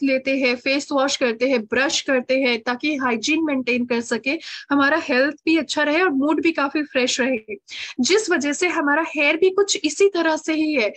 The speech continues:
हमारा हेयर जितना क्लीन रहेगा, फिर हम उसका ख्याल रखेंगे तो अच्छा रहेगा।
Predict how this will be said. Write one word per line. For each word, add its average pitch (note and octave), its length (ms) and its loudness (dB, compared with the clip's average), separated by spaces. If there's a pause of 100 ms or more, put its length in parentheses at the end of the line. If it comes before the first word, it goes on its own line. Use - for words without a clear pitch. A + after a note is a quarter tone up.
(320)
हमारा D4 380 4
हेयर D#4 360 0
जितना F#4 500 2
क्लीन E4 360 2
रहेगा, D4+ 460 0
फिर F#4+ 280 2
हम F#4 140 2
उसका E4+ 220 -2
ख्याल D4+ 440 0
रखेंगे D#4 360 -4
तो F4+ 100 0
अच्छा E4 320 0
रहेगा। D#4+ 420 0